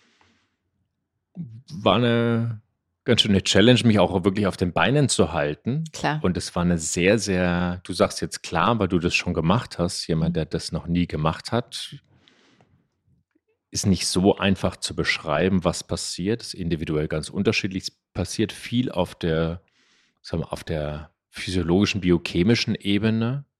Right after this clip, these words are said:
Speaker 1: ne, durch diese Überatmung und Atempausen. Ähm,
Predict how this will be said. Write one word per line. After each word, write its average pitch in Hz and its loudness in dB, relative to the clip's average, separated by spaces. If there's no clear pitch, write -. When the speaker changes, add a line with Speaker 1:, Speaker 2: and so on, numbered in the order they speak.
Speaker 1:
ne, 95 -2
durch 90 -6
diese 92 -2
Überatmung 87 0
und 78 -2
Atempausen. 92 0
Ähm, 82 -2